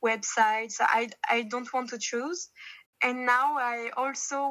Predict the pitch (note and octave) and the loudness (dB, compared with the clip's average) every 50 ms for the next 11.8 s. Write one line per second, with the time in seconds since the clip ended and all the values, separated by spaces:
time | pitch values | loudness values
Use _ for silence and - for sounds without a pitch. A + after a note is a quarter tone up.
0 | B3 A#3+ A#3+ B3+ C4 C4+ A#3+ - - B3 A#3+ A#3 A#3 A#3 - - A#3+ A3+ - - | -2 -2 -4 -4 -4 -6 -8 -8 -6 -6 -6 -6 -6 -6 -4 -4 -4 -4 -2 -2
1 | C4 B3 B3 B3 B3 B3 B3+ B3+ - - - C4 - A#3+ A#3 A3+ A3+ A3+ A#3 A#3+ | -2 -2 0 -2 -2 -4 -4 -4 -4 -4 -4 -2 -2 0 0 2 0 0 0 2
2 | A#3+ B3 A#3+ B3 B3 A#3+ A#3 - A#3+ A3 A3+ A#3 A3+ A#3+ A#3 A#3+ A#3+ A#3+ A#3+ A3+ | 2 2 2 2 -2 -2 -2 -6 -12 -10 -10 -4 -2 -2 -2 -2 -4 -8 -8 -8
3 | G#3 - - A3+ G#3+ A#3 C4+ - - - - - _ - - - - - - A3+ | -8 -6 -6 -6 -6 -6 -8 -10 -10 -10 -12 -12 _ -20 -20 -20 -14 -8 -4 -2
4 | A3+ A3+ A3 A3 G#3+ G#3+ A3 G#3+ A3 A#3 A#3 A3+ A3+ A3+ A#3+ A#3+ A#3 A3+ A3 G#3+ | 0 0 0 0 -2 -2 -2 -4 -4 -4 -2 -2 -4 -4 -4 -4 -4 -2 0 0
5 | G#3 - - A3+ A3+ G#3+ G#3+ A3+ A3+ G3+ A3+ A#3+ - - - B3 B3 B3 B3 A#3+ | 0 0 -2 -2 -4 -4 -4 -6 -4 -4 -4 -4 -2 0 0 0 0 -2 -4 -6
6 | A#3+ - - A3+ A3 A3 G#3+ - - A#3 A3+ - - G#3+ G#3 G3+ G3+ G#3+ A#3 A#3+ | -6 -2 2 4 4 4 4 2 0 -2 -4 -4 -4 -6 -6 -4 -4 -6 -6 -4
7 | A#3 - - B3+ B3+ B3+ B3+ - - - - - - - _ - A#3 A3 G#3+ G#3+ | -4 -2 -2 -2 -4 -4 -6 -10 -12 -18 -20 -20 -20 -14 _ 2 4 4 4 4
8 | G#3+ G#3+ G#3+ G#3+ - - A#3 A3 G#3 G#3 G#3+ A#3 A#3+ A#3 - C4+ C4 C4+ B3 - | 2 0 -2 -2 -4 -4 -4 -2 -2 0 0 0 -2 -2 -2 -2 -2 -2 -4 -6
9 | - - - _ - - A#3+ A#3+ A#3+ A#3+ A#3+ A#3+ A#3+ A#3+ A#3+ A#3 A#3 A#3 A#3 A#3+ | -14 -16 -16 _ 0 2 2 2 2 0 2 2 4 4 4 4 2 2 0 -2
10 | A#3+ B3 B3 G#3+ A#3+ B3+ B3+ B3+ B3 A#3+ - A#3 A#3+ A#3+ A#3+ A#3+ A#3+ A#3+ A#3+ A3+ | -2 -2 -4 -6 -8 -6 -4 -2 -2 -2 2 2 2 2 2 0 0 0 0 0
11 | - - - A#3+ A#3 A3 - B3+ C#4 F4 - - - - - | -2 -4 -4 -4 -2 -2 0 0 0 0 -2 -8 -14 -14 -12